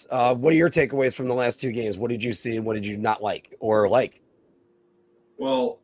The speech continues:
Speaker 2: I mean, the, the Edmonton game was just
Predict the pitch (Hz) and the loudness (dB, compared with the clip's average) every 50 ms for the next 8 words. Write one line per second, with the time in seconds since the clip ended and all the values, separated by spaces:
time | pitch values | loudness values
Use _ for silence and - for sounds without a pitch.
0 | _ _ - 147 143 151 156 156 151 147 139 127 - - 143 147 143 143 139 139 | _ _ -6 -4 0 2 2 2 2 2 0 -2 -6 0 4 6 6 8 8 6
1 | 131 131 - - _ _ _ _ _ _ _ _ - - - - - - - - | 4 2 -2 -8 _ _ _ _ _ _ _ _ -10 -8 -8 -6 -6 -8 -10 -12
2 | - - - - - - - - - 143 139 165 175 196 196 180 175 156 - 143 | -12 -16 -18 -20 -20 -20 -20 -18 -8 0 2 2 4 4 4 4 2 2 2 0
3 | 123 113 120 120 120 120 117 113 110 107 104 - - 117 101 - - - - | -2 0 0 0 2 0 0 0 -2 -2 -4 -4 -4 -4 -4 -4 -6 -12 -18